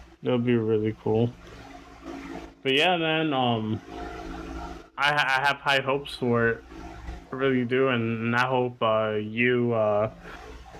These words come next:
uh, Proto Sonic have the opportunity to, uh, watch it if you need, uh, if you need, if you need any help into watching it. I,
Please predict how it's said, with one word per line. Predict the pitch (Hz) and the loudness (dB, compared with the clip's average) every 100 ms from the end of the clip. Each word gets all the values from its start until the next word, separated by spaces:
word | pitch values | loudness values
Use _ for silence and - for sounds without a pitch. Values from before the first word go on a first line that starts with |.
| - - | -14 -4
uh, | 113 | -4
Proto | - 123 120 | 0 0 0
Sonic | - 135 127 120 | 0 0 0 0
have | 120 113 | 0 0
the | 117 | 0
opportunity | 113 117 - 117 110 110 101 - | 0 -2 0 2 2 2 -2 -2
to, | 113 107 | 2 4
uh, | 104 101 104 - - | 4 2 -2 -8 -12
watch | 120 113 120 - | 0 2 2 2
it | 113 | 0
if | 110 107 107 | 2 0 0
you | 120 113 | 0 2
need, | 117 117 113 | 2 2 2
uh, | 107 107 104 104 117 - - - - - - - - - - - | 2 2 0 0 -4 -10 -14 -12 -14 -16 -12 -10 -10 -14 -18 -10
if | 120 | -4
you | |
need, | 120 123 120 117 - - | 0 2 2 -2 -10 -12
if | 120 | -2
you | 123 | 0
need | 123 120 | 2 2
any | 120 117 117 113 110 123 - - | 2 0 -4 -8 -2 -2 -2 -10
help | - 123 120 120 - - - - - - - - | -2 0 0 -2 -12 -12 -12 -12 -14 -16 -18 -2
into | 127 113 110 - | 2 2 0 -4
watching | 110 117 117 110 | 2 2 2 -2
it. | 107 104 | -2 0
I, | 104 107 101 101 | 2 2 2 0